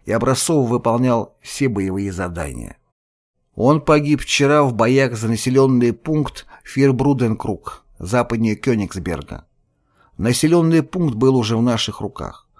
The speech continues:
В числе первых ваш сын ворвался и в этот населённый пункт, истребил до сорока гитлеровцев и раздавил четыре противотанковых орудия.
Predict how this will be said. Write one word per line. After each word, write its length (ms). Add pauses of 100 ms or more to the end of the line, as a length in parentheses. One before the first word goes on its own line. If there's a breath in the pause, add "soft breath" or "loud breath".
(380 soft breath)
В 80
числе 360
первых 420
ваш 220
сын 280
ворвался 600
и 220
в 120
этот 260
населённый 580
пункт, 440 (440 soft breath)
истребил 520
до 140
сорока 360
гитлеровцев 720
и 60
раздавил 460
четыре 440
противотанковых 840
орудия. 500